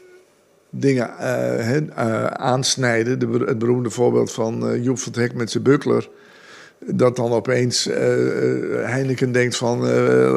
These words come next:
eh, ja, het is een beetje een ongelukkig voorbeeld... omdat natuurlijk alcoholvrij bier, eh, daar kan je weinig op tegen hebben. Dat is natuurlijk, eh, eh, eh, om de mensen een beetje van de alcohol af te helpen... is een heel, heel goed voornemen.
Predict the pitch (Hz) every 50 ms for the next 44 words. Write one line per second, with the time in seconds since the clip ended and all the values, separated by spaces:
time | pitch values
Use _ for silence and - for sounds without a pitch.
0 | - - 143 139 - - - - - - - - - - - - 139 135 147 147
1 | 139 170 139 139 156 151 156 151 151 190 170 156 113 120 143 175 170 175 175 143
2 | - - 170 147 135 135 135 139 131 160 147 139 135 135 131 - 127 120 156 151
3 | 139 131 - - 147 147 123 139 131 123 117 - 135 135 127 123 123 139 160 147
4 | 127 123 131 127 - - - - - - - - 123 113 - - - - 143 135
5 | 127 123 120 120 - 139 135 135 127 139 135 131 131 113 120 120 - - 156 156
6 | 156 135 139 120 110 107 117 117 120 117 123 123 123 131 151 139 135 127 117 -
7 | - 139 120 120 120 127 139 135 139 135 131 131 127 139 - - 139 135 143 -
8 | - 123 120 127 120 147 139 - 147 131 120 123 120 127 131 127 123 120 120 123
9 | 120 120 117 120 120 117 - - 135 143 127 135 135 123 123 120 - 127 120 110
10 | 107 107 110 123 135 120 120 123 120 123 123 123 127 127 135 127 123 123 - -
11 | 131 - - 156 156 151 143 131 123 123 120 123